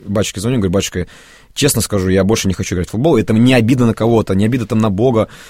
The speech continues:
Это просто моё вн-, внутреннее искреннее состояние, что я, я всё, мне двадцать девять лет, и я больше не хочу играть в футбол профессионально. Вот, я хочу поступить в духовную семинарию, я готов, если,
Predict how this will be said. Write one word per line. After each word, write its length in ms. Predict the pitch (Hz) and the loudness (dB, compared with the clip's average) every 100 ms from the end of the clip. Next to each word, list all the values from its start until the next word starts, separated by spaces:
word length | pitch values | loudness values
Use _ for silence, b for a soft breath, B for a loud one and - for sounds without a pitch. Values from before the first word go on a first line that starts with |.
| B | B
Это 200 | 101 101 | -6 -2
просто 320 | 107 170 160 | 2 2 4
моё 160 | 120 117 | 4 4
вн-, 180 | 123 135 | 2 2
внутреннее 340 | 135 135 120 | 2 2 0
искреннее 240 | 117 107 104 | 0 0 -2
состояние, 300 | - 113 131 | 0 0 0
что 160 | - | 2
я, 180 | 101 95 b b b b b | 2 2 b b b b b
я 220 | 98 117 | 2 2
всё, 260 | - 107 92 | 2 0 2
мне 160 | 101 | 2
двадцать 240 | 98 107 101 | 2 0 0
девять 240 | 107 101 | 0 0
лет, 220 | 139 165 | 0 0
и 80 | - | 0
я 160 | 104 107 | 2 2
больше 280 | 113 104 | 2 0
не 60 | 104 | -2
хочу 240 | 107 - | -2 -2
играть 180 | 104 98 | 0 0
в 40 | - | -2
футбол 180 | 98 | -4
профессионально. 540 | 98 92 - 90 78 78 b b b b | -4 -4 -4 -4 -4 -8 b b b b
Вот, 260 | - 92 92 | -2 0 2
я 80 | 117 | 2
хочу 220 | 123 117 | 0 -4
поступить 220 | 104 110 | -4 -4
в 40 | 101 | -4
духовную 300 | - 101 98 | -2 -2 0
семинарию, 440 | 104 127 165 101 | -2 0 2 2
я 300 | 98 120 120 | 2 2 2
готов, 380 | 104 107 160 123 | 0 0 0 -2
если, 160 | 98 | -6